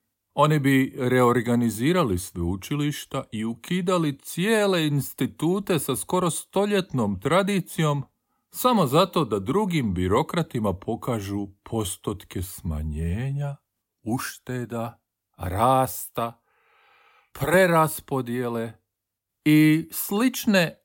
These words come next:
isprazne i beznačajne podatke koji nemaju nikakvog stvarnog značenja, jednako kao ni šangajske liste.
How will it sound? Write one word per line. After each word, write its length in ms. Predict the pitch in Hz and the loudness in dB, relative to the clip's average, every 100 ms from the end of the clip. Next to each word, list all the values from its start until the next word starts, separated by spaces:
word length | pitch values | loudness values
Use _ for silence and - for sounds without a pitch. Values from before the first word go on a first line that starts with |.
| - | -4
isprazne 920 | 240 - - 185 170 147 156 143 143 - | -2 0 0 2 4 4 0 0 -2 -2
i 120 | 143 | -4
beznačajne 1080 | 120 196 226 156 123 98 - 95 95 92 | -2 0 0 2 -2 -2 -2 -2 0 -2
podatke 920 | 80 98 92 95 170 208 - - 175 156 _ _ _ _ | -4 -4 -2 0 0 0 -6 -8 -6 -6 _ _ _ _
koji 300 | - 127 120 | -4 -2 0
nemaju 480 | 123 165 170 160 135 | 0 0 2 2 0
nikakvog 840 | 113 180 254 - 135 - 107 92 92 | -2 0 -2 -2 -6 -4 -4 -4 -6
stvarnog 840 | - - 113 147 156 139 113 95 | -16 -8 0 0 0 0 -2 -4
značenja, 1000 | 85 92 117 143 147 - 151 131 120 117 _ _ _ _ _ | -4 -2 -2 -2 -4 -4 -2 0 -2 -6 _ _ _ _ _
jednako 840 | 143 165 139 131 120 - 117 113 - | 0 2 4 2 0 -2 -2 -4 -6
kao 280 | - 113 107 | -2 0 0
ni 180 | 104 | -2
šangajske 840 | 107 - 113 113 107 101 98 - 90 | -6 -6 -4 -2 -4 -4 -8 -6 -4
liste. 640 | 85 80 - - - _ | -2 -6 -8 -20 -20 _